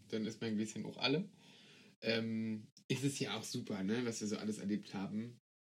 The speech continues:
und was es alles gab. Guck mal hier, können einfach rumfliegen, auf irgendwelche lustigen Konzerte gehen.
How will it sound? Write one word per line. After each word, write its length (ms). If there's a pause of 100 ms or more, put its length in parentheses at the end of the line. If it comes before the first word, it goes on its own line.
(360)
und 160
was 180
es 60
alles 280
gab. 300
Guck 180
mal 160
hier, 380 (840)
können 160
einfach 260
rumfliegen, 560
auf 140
irgendwelche 340
lustigen 320
Konzerte 460
gehen. 480